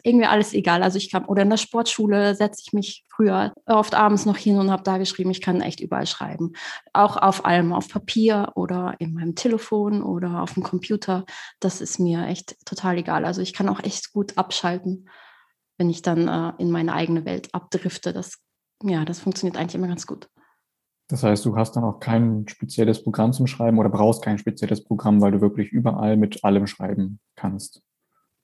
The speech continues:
Speaker 1: Ich bräuchte es nicht. Ich schreibe jetzt meistens mit Papyrus, wenn ich Deutsch schreibe. Und ja, aber auch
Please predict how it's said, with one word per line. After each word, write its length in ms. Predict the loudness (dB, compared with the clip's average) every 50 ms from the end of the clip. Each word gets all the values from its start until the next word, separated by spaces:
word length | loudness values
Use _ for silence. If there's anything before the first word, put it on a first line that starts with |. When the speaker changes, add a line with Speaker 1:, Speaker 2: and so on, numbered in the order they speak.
| _ _ _ _ -20 -20 -20 -20 -20 _ -4
Speaker 1:
Ich 140 | -4 -2 2
bräuchte 340 | 4 4 4 4 4 4 2
es 180 | 2 4 4
nicht. 280 | 2 2 2 2 0 -2
Ich 80 | -2
schreibe 300 | 0 4 4 4 6 6
jetzt 140 | 4 2 2
meistens 340 | 0 0 -2 -2 -4 -6 -6
mit 120 | -6 -6 -6 -8 -12 -12 -12 _ _ -2
Papyrus, 440 | -2 -2 2 2 0 2 2 2 0
wenn 80 | 0
ich 80 | 0 0
Deutsch 260 | -2 -4 -4 -2 -4
schreibe. 420 | -6 -6 -2 0 0 2 2 0 -2 -2 2
Und 500 | 4 4 4 4 2 0 -4 -14 -16 _ _ _ _ _ -8
ja, 360 | -4 2 4 4 4 6 4
aber 300 | 4 4 4 4 4 4
auch 240 | 0 0 -2 -10